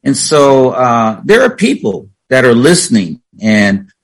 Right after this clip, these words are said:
of course, of course, we recommend, you're a medical doctor. We recommend medical doctors,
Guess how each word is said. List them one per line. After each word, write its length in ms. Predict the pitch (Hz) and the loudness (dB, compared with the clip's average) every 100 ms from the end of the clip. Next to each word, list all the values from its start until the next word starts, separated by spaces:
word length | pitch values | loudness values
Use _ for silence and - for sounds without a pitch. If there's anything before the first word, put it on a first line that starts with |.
| - | -10
of 100 | 180 | 0
course, 280 | 208 170 | 2 2
of 180 | 151 143 | -2 -4
course, 300 | - 190 180 | 2 2 2
we 140 | 147 120 | 0 2
recommend, 500 | 120 135 135 135 156 | 2 0 0 0 2
you're 200 | 226 202 | 4 4
a 80 | |
medical 380 | 156 196 214 110 | 2 0 -2 -4
doctor. 400 | 104 87 85 101 | -2 -2 -4 -6
We 180 | 104 143 | -2 0
recommend 760 | 131 156 151 139 131 110 98 | 2 2 2 2 2 2 2
medical 360 | 104 113 - 104 | 0 0 -2 -6
doctors, 640 | 90 98 90 - 80 - | -4 -4 -4 -8 -18 -18